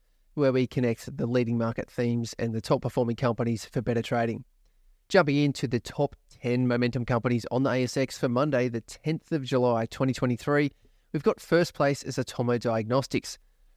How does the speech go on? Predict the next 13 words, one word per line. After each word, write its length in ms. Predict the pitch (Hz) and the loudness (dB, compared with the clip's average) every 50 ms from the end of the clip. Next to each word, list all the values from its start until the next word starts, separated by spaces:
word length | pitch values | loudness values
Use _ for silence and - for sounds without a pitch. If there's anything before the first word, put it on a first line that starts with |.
| _ _ 127 | _ _ -10
Atomo 300 | - - 127 123 120 110 | -4 -2 0 0 0 2
Diagnostics 600 | 123 113 113 110 120 123 120 - - 135 - - | 0 0 0 0 -2 -2 -2 -2 -4 -6 -6 -8
specialise 680 | - - _ - 175 - - 170 147 131 127 127 - | -14 -6 _ -2 -2 -2 0 0 2 2 2 2 0
in 100 | - 120 | -2 -4
the 80 | 120 117 | -4 -4
development 480 | 110 120 143 151 156 139 - 165 151 - | -2 0 2 2 2 2 0 -2 -2 -2
and 160 | 147 151 139 | -2 0 0
manufacturing 680 | 127 123 123 120 - - 127 113 - - 139 123 113 101 | 0 0 -2 -2 -2 -2 -2 -4 -2 -4 -6 -4 -4 -4
of 180 | 107 113 123 | -6 -6 -2
rapid 380 | 156 127 127 - 151 131 113 - - _ _ _ | 0 0 0 0 0 -4 -4 -6 -14 _ _ _
diagnostic 640 | - 123 113 113 113 117 120 120 - - 131 - - - | -2 -2 0 -2 -2 -4 -6 -6 -4 -6 -8 -8 -10 -16
test 300 | - - 143 131 - - | -10 -6 -4 -4 -4 -6
services. 640 | - - - 127 110 107 113 - - - - - - | -10 -6 -2 -2 -2 -2 -2 -4 -6 -6 -8 -8 -12